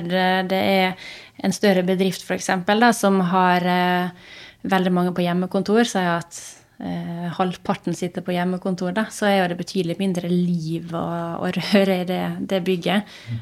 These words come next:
Speaker 1: Og, og det vil jo på en måte liksom bare forsterke et ønske om å sitte et sted der det,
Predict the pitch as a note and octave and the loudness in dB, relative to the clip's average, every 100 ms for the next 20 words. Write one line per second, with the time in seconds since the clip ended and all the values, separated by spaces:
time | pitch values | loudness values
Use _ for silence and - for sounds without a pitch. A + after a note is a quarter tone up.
0 | - G#3 G#3 - - G3 G#3 G3 G#3 F#3 | -2 2 2 2 0 2 2 4 2 2
1 | F#3 G3 G#3+ G3+ F#3 F3+ F3 - _ F#3+ | 0 0 0 0 0 0 -2 -8 _ -4
2 | F3+ F#3 - F#3+ - E3+ F3+ F#3 F#3 - | -4 -4 -2 -2 -2 -4 -2 -2 -4 -2
3 | F#3 E3+ D#3+ - F#3+ - G3+ - F#3+ - | 0 0 -4 -6 -4 -4 -4 -4 -4 0
4 | G3 F#3 F3+ | 0 2 0